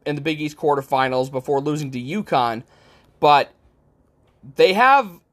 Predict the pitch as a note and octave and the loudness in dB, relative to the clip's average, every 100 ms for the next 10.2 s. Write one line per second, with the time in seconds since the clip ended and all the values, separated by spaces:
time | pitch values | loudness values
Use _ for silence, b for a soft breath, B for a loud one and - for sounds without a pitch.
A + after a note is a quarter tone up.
0 | _ _ _ - G3 A#3 G#3 G#3 G#3+ G#3+ | _ _ _ -2 0 0 -2 0 0 0
1 | F3+ E3 E3+ E3 F3 F#3 F#3 D3+ C#3+ C#3+ | 2 4 4 0 -2 -2 -4 -2 -2 0
2 | G3 F3 - D#3+ D3 C#3+ C#3+ C3+ - F#3+ | -2 -2 -6 -6 -6 0 0 0 -6 -8
3 | G#3 D3+ B2 - - _ _ _ _ _ | -6 -2 -2 -4 -14 _ _ _ _ _
4 | _ _ _ _ _ _ _ _ _ _ | _ _ _ _ _ _ _ _ _ _
5 | _ - D3 D#3 D3+ D#3+ E3 C#3 C#3+ G3 | _ -2 2 2 2 -2 -2 -2 -2 -2
6 | G#3 G3+ G3+ - G#3+ F#3+ F3+ F3+ F3 F3+ | -2 -4 -6 -6 -4 -4 2 4 4 2
7 | - - _ _ _ _ _ _ _ _ | -8 -20 _ _ _ _ _ _ _ _
8 | _ _ _ _ - D#3+ F3 F3+ F3 E3+ | _ _ _ _ -4 0 4 4 4 0
9 | D#3 C#3+ D#3+ E3+ F3+ D#3 - D#3+ E3+ D#3+ | 0 0 0 0 -2 -6 -4 -4 2 2
10 | D#3+ D#3+ | 2 -2